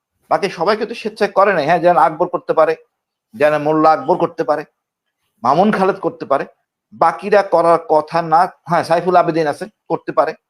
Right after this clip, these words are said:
বাকিরা কিন্তু স্বেচ্ছায় করে নাই, আদেশে করছে। তো তারা এটা পরিষ্কার করা উচিত,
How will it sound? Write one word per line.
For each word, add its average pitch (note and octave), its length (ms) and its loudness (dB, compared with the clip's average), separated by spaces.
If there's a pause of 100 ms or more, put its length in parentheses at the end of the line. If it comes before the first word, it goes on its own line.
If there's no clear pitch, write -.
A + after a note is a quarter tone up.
(420)
বাকিরা C#4 300 -2
কিন্তু B3 160 -10
স্বেচ্ছায় A3+ 340 -4
করে F3+ 200 0
নাই, D3 100 0
আদেশে D3+ 320 -2
করছে। - 340 -16 (440)
তো - 40 -14
তারা E4 200 0
এটা D4+ 100 -8
পরিষ্কার C#4+ 440 0
করা F3 200 4
উচিত, B2 340 -2